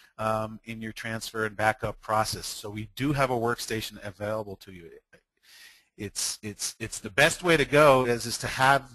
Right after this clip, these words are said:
your own laptop, but if you don't wanna carry your laptop, you can get by just by having, you know, taking enough cards to store your photos, maybe having a backup drive that you can transfer and back up your photos to,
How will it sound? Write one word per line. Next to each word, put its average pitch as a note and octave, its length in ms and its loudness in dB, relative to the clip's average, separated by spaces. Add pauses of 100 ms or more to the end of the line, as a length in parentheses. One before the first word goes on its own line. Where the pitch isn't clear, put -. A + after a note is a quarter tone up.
your A2+ 240 -10
own B2 280 -2
laptop, A2 720 -2
but F#2+ 80 -12
if - 100 -16
you G#2 60 -16
don't A#2 100 -14
wanna D3 160 -8
carry C3+ 300 -2
your B2 100 -4
laptop, A2+ 640 -2
you G#2 100 -18
can G2+ 280 -16 (420)
get C3 200 -4
by B2 300 4
just A#2 260 -8
by G2+ 180 -4
having, C3 440 -2 (100)
you G#2+ 60 -18
know, G2+ 80 -14
taking A#2 280 -8
enough A#2 280 0
cards C#3 520 2
to B2 80 -16
store B2+ 300 -6
your B2+ 160 -6
photos, B2 640 -4 (540)
maybe A#2 260 -4
having B2 260 -2
a A#2 40 -4
backup A#2 440 -2
drive A#2 380 4
that A#2 100 -6
you G2+ 80 -18
can G#2+ 140 -18
transfer A#2 540 -8
and G#2+ 120 -8
back G#2+ 260 -2
up A#2 120 -6 (420)
your A2+ 100 -10
photos A2 420 -4
to, G#2+ 320 -10